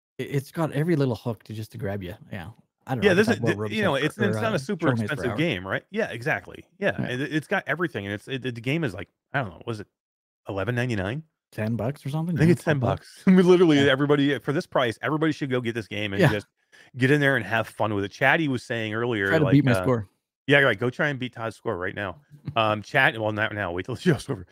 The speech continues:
Speaker 1: Yeah.
Speaker 2: Chatty was saying earlier, like, how good this game was, and it's just a cool game just to get into and, like, you know, just at the end of the night and just kinda relax and, and stuff like that. Um, uh, Philo's, uh,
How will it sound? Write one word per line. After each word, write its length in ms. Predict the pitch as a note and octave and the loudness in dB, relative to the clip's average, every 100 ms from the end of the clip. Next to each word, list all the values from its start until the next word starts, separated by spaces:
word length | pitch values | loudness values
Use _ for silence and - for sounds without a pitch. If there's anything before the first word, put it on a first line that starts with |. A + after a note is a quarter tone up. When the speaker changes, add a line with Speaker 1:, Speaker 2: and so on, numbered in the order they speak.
| - | -4
Speaker 1:
Yeah. 140 | A3+ | -2
Speaker 2:
Chatty 280 | D#3 D#3+ F3 | 2 4 6
was 160 | E3 D#3 | 4 4
saying 240 | F#3+ C#3+ | 2 2
earlier, 340 | C3 D3 A#2+ G2+ | 2 0 0 -2
like, 200 | G2 - | -6 -8
how 220 | G#2 G#2+ | -8 -6
good 220 | G#2+ A2 | -4 -4
this 160 | G#2+ G2+ | -4 -6
game 200 | G2+ F#2 | -8 -8
was, 220 | F2+ F2 | -8 -8
and 80 | F2+ | -10
it's 80 | F2 | -12
just 140 | G#2 | -12
a 60 | G#2+ | -12
cool 260 | F#2+ A#2 G#2 | -8 -6 -4
game 240 | G2 G2+ | -6 -8
just 140 | F#2 | -10
to 60 | - | -10
get 120 | G2 | -8
into 380 | F#2+ G2+ G#2+ F#2+ | -6 -6 -6 -4
and, 80 | F2+ | -4
like, 200 | F2+ F2+ | -6 -6
you 100 | - | -8
know, 120 | F2+ F2 | -8 -8
just 180 | - | -10
at 80 | E2+ | -8
the 60 | F#2 | -6
end 100 | F#2 | -6
of 60 | |
the 40 | F2 | -6
night 200 | F2 F#2 | -6 -6
and 80 | F2 | -8
just 140 | F2+ | -12
kinda 140 | F2 | -8
relax 460 | E2+ E2+ F2 - - | -4 0 0 -2 -8
and, 180 | F2 F2 | -16 -12
and 120 | F#2 F2 | -12 -10
stuff 200 | F#2 F#2 | -12 -10
like 120 | F2 | -10
that. 220 | F2 F2 - _ _ _ _ _ - | -6 -6 -6 _ _ _ _ _ -2
Um, 560 | F#2 F#2 F2+ F2+ F2+ - _ _ _ _ | 2 2 2 -4 -8 -12 _ _ _ _
uh, 380 | G2 F2+ F2 F2 | 4 6 6 4
Philo's, 920 | - A#2 A#2+ A2+ A2 G#2+ G#2 F#2 - _ _ _ | 4 6 8 6 6 4 2 -2 -14 _ _ _
uh, 280 | G#2+ F#2+ F#2 | -2 0 0